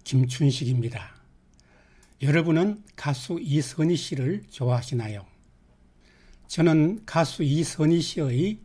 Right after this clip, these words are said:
노래 중에서 특히 제이에게와 인연을 매우 좋아합니다.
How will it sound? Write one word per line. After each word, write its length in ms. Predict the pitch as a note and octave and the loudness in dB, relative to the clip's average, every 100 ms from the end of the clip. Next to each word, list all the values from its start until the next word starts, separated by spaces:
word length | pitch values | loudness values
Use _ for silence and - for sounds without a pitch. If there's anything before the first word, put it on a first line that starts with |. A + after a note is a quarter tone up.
| - - - | -18 -20 -4
노래 300 | C3+ D#3+ C#3+ | 2 4 4
중에서 800 | - D#3+ C3 - G2+ A2+ G3 - - _ - _ - - - - | 4 2 2 -2 -6 -4 -6 -8 -20 _ -20 _ -20 -20 -20 -6
특히 720 | - E3+ - F#3+ C#3+ C3 G3 - - - - - - - | -4 -2 0 2 4 2 -2 -8 -18 -20 -20 -20 -20 -12
제이에게와 1300 | - E3+ G3+ A3 A3 - C3+ B2+ B2 A2 A2+ F3+ G#3+ - - _ _ _ | 0 6 8 8 6 2 0 2 0 -2 -6 -6 -8 -14 -20 _ _ _
인연을 720 | D3 C3 C3+ F3 E3 F#3 A3 - _ _ _ _ _ _ _ | 0 4 6 6 4 0 -4 -12 _ _ _ _ _ _ _
매우 320 | - A#2+ C#3+ G#3+ | -4 0 0 0
좋아합니다. 580 | C#3 A2 G#2+ G#2+ A#2 | -2 -4 -6 -12 -16